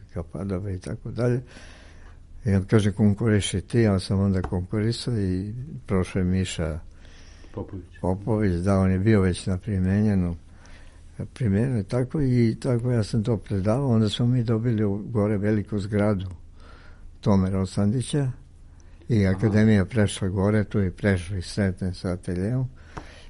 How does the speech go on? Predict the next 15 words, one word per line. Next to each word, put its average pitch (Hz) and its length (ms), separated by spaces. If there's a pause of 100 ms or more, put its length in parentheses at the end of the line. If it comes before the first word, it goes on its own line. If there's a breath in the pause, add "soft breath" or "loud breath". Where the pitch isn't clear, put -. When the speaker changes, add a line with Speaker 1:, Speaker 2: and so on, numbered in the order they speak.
(100)
Speaker 1:
i 120 60
ja 101 140
sam 101 200
predavao, 101 720
ovaj, 110 240
livanje 104 480
u 95 60
gipsu. - 520
I 107 140
onda 107 460
na, 95 340 (1040 soft breath)
ovaj, 98 680 (280)
traženje 120 460
studenata, 107 960 (720)
Speaker 2:
Mhm. 104 220